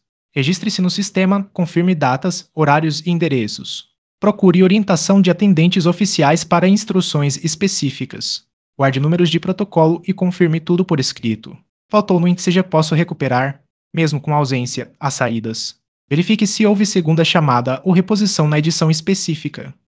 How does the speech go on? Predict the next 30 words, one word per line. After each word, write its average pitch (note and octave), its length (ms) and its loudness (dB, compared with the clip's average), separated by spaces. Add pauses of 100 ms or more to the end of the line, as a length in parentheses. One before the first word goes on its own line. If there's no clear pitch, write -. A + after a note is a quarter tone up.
(200)
Em B2 80 -8
muitos B2+ 280 -8
casos, D3+ 520 -4 (180)
se - 160 -8
a B2+ 60 -2
ausência D3+ 440 -2
não F3+ 160 -2
envolveu F3+ 480 0
irregularidades, G3 1040 -2 (240)
é F#3 120 -2
possível G3 320 -2
participar F#3 520 -6
da C#3 120 -6
próxima D#3+ 440 -4
data B2 300 -6
disponível F#3 640 -2
ou F3+ 120 -2
de G3 100 -2
uma F#3+ 140 0
prova F3+ 280 -2
de E3+ 140 -2
recuperação. F3+ 880 -4 (340)
Documentos E3 540 -2
que D#3+ 140 -10
comprovem E3 400 0
o - 20 2
motivo E3 320 -2
ajudam C3+ 300 0
na C#3+ 100 -2
decisão. B2+ 640 -4